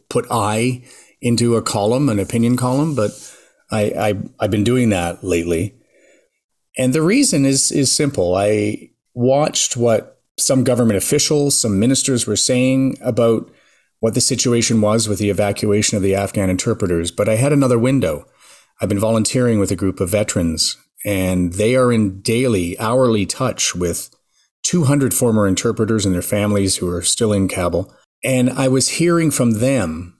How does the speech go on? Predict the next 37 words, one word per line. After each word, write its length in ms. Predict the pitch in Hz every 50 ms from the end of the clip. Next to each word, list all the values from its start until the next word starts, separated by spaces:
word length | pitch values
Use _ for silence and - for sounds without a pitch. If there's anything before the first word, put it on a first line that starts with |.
| _ _ _ _ -
this 160 | 196 - -
was 120 | 240 -
not 160 | 190 175 156 -
going 220 | - 127 120 117
well 180 | 117 113 113 113
at 60 | 113
all. 480 | 123 156 175 151 80 - - - _ _ _ _ _ -
They 160 | 117 117 127
were 80 | 127 127
being 220 | 117 131 123 123
asked 440 | 127 131 139 - - - - - - -
to 60 | - 117
do 140 | 117 120
ridiculous 600 | 110 113 117 107 - 147 143 143 139 123 117 -
cartwheels 560 | - - - 135 143 143 135 120 117 113 95 101
and 100 | 101 -
paperwork, 680 | - 143 151 143 - 117 95 92 82 87 - - - _ _ _ _ - - - - _ _ _
that 360 | 120 113 107 107 101 - - - - - _ _ _ _ - -
whoever 340 | - 139 139 147 151 156 147
was 180 | 135 131 117 107
driving 680 | - 127 113 117 120 127 135 139 131 123 113 113 107 104
this 180 | 101 92 -
rescue 540 | 107 107 123 147 143 - - 117 98 87 87
effort 420 | 87 - - - 92 107 - - _ _ _ _ _ _ -
forgot 400 | - 135 - 135 131 147 147 151
that 100 | 123 117
there 80 | 123
was 140 | 120 117 110
a 60 | 117
target 500 | 110 - - - 170 190 208 170 143 107
on 100 | 98 92
these 160 | 90 87 -
people's 380 | - - 95 90 - 82 - -
backs, 600 | - 85 76 - - - - - - - - - _ _ _ _
that 120 | - 117 123
we 100 | 135 127
were, 360 | 123 127 123 120 110 -